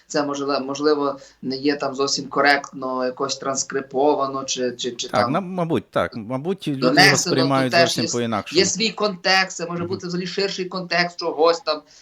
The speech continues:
Speaker 1: Ну, тобто ми не можемо це от просто висмикнути і на цьому будувати якийсь аналіз. Я, я, я,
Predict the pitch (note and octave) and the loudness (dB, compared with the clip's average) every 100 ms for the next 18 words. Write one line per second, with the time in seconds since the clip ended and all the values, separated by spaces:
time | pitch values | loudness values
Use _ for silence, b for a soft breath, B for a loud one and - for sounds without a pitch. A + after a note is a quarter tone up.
0 | b F3+ F3 E3+ E3+ F#3 G#3 G3+ G3 F#3 | b -6 -4 -2 0 0 0 2 2 0
1 | F3 F3 F3 F3 F3 E3+ D#3 G#3 G#3 F3+ | -4 -4 -4 -4 -6 -6 0 0 0 -6
2 | F3 E3+ E3 D#3+ D#3 E3+ E3+ D3+ D3+ E3 | -10 -6 -4 -4 -4 -4 -4 -4 2 4
3 | E3+ - - D3+ D#3 C3 A2 - - b | 4 0 -14 -10 -8 -4 -4 -4 -14 b
4 | b - F3+ G3 F3 F3 G3 G3 F#3+ F3+ | b -2 2 4 2 -2 -6 -6 -8 -14
5 | F3 D3+ - F3+ | -16 -16 -16 -14